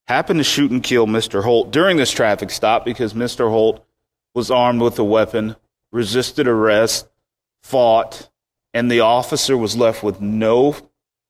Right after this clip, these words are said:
other choice but to use deadly force. Can you imagine the uproar that would be going on right now?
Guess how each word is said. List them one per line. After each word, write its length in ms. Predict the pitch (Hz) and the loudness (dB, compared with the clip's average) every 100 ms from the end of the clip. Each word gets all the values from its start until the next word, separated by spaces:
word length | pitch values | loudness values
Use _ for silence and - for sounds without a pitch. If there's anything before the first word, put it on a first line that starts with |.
| _ _ - | _ _ -2
other 180 | 151 175 | 0 0
choice 420 | - 120 113 - | 0 2 0 -2
but 200 | 117 107 | -6 -6
to 100 | 107 | -6
use 320 | 113 120 107 | -4 -4 -6
deadly 400 | 98 123 127 139 | -2 -2 0 -2
force. 680 | - - 214 160 101 - - _ _ _ _ _ _ _ _ _ _ _ _ - | -4 0 4 4 2 -4 -14 _ _ _ _ _ _ _ _ _ _ _ _ -10
Can 180 | 113 | -4
you 220 | 127 190 147 | 0 2 2
imagine 1000 | 101 95 98 98 98 113 127 170 220 - _ _ _ _ _ _ _ _ 123 | 0 -2 0 2 2 2 0 -4 -4 -8 _ _ _ _ _ _ _ _ -4
the 240 | 131 117 | 2 4
uproar 480 | 113 117 117 147 160 | 2 0 2 4 4
that 160 | 147 117 | 4 2
would 120 | 135 | 2
be 120 | 127 | 0
going 400 | 117 131 131 127 | 0 0 0 0
on 240 | 127 139 | 0 2
right 260 | 131 127 92 | 2 0 -2
now? 520 | 101 98 101 139 208 | -2 -2 0 -2 -8